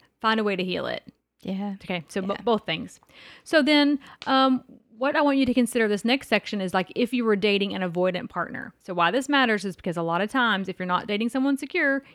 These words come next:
Speaker 1: you're gonna be dating someone avoidant as an anxious person. So this
Speaker 2: Mm-hmm.
Speaker 1: is what you'll see when you're dating an avoidant partner. They send mixed messages about his or her feelings toward you or about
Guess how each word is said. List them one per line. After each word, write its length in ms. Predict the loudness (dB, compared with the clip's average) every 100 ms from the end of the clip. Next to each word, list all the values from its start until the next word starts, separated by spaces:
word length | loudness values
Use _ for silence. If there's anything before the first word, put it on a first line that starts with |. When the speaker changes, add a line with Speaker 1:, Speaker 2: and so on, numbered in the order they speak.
| _
Speaker 1:
you're 100 | -4
gonna 140 | -2
be 80 | -2
dating 300 | 0 -2 -2
someone 260 | -4 -4 -4
avoidant 460 | 0 0 0 -4 -6
as 140 | -6 -6
an 100 | -4
anxious 300 | -6 -6 -4
person. 360 | -6 -6 -12 -14 _
So 60 | 2 4
this 140 | 4
Speaker 2:
Mm-hmm. 40 | 2
Speaker 1:
is 60 | 0
what 160 | 0
you'll 140 | 0 -2
see 460 | -2 -2 -2 -4 -6 -10
when 160 | -4
you're 100 | -2
dating 380 | 0 0 0 -2
an 80 | -4
avoidant 380 | -4 -2 -2 -4
partner. 340 | -6 -6 -10 -16 _ _ _ _ _ _ _ _ -20 -20 0
They 100 | 2
send 260 | 4 4 4
mixed 220 | 0 2
messages 460 | 0 2 -2 -4
about 240 | -2 -2 -2
his 140 | -2
or 60 | 0
her 160 | 0
feelings 400 | 0 -2 -2 -4
toward 240 | -4 -6 -4
you 160 | -4
or 160 | -4 -4
about 380 | 0 2 2